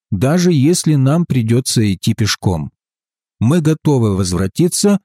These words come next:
даже если нам придется голодать. Мы готовы возвратиться, даже если наши жены умрут, даже если наши дети умрут, даже если мы сами умрем. У нас есть лишь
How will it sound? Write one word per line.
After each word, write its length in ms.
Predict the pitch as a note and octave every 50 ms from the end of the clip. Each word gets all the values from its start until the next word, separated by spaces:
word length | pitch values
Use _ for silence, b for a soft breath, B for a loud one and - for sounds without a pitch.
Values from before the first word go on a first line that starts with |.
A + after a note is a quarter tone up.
| _ _ _
даже 420 | - G2 F#2 B2+ D3+ G3 G3+ G3 G3
если 380 | D#3+ C#3 D3+ F3+ - - F#3
нам 280 | F3 E3 D#3 D#3 F3+ F#3
придется 460 | - D#3 D3+ C3+ C#3 C#3+ - - E3+
голодать. 560 | D#3 D#3+ E3 F3+ F3+ D#3+ C3+ A#2+ G#2+ G2 - _ _ _ _ _ _ _ _
Мы 200 | D#3+ G#2+ C3+ D#3+
готовы 440 | D3+ F3 F#3+ - - G#3 G#3 G#3 F#3+
возвратиться, 920 | F3 F3+ D3+ - D#3+ E3 D#3+ D3+ - - C#3+ D3+ E3 - - G3 G3 G3 - _ _
даже 440 | - G2+ G2+ C3+ D#3 F3+ F#3+ F3+ F3
если 460 | E3 C#3 C3+ C#3 C#3+ C3 - - C3+
наши 340 | B2+ B2+ B2 A#2 A2 - A2 F#2+
жены 420 | F#2+ G2 G#2 B2 C3 B2+ A#2+ A2 -
умрут, 500 | - B2+ A2+ A2 G#2 F#2+ E2 - - _ _ _ _ _ _ _ -
даже 420 | G2+ G#2 C3 C#3 C#3+ A#2+ A2 A#2
если 300 | A2+ A2+ G#2 - - A2+
наши 340 | A2+ A#2 A2+ G#2+ - - G2
дети 360 | F#2 G2 C#3 F#3 F#3+ - -
умрут, 460 | F3+ E3+ E3+ E3+ E3 E3 E3+ D#3+ - - _ _ _ _ _
даже 440 | F#3 - E3+ C#3 F3 G3+ F#3 F3 E3+
если 420 | D3 C3+ D3+ E3+ - - E3 D#3
мы 160 | D3+ D3 C#3+
сами 400 | B2+ - - C#3+ C#3+ D3+ D3 C#3
умрем. 460 | C3 B2+ A#2+ A2 G#2+ A2 G2+ E2+ - - _ _ _ _ _ _ _ _ _
У 80 | B2+ C3
нас 400 | B2 B2+ D3+ F#3 G3+ F#3+ - -
есть 380 | D#3 D3+ D#3+ E3+ - - -
лишь 280 | C3 B2+ C3 C3 -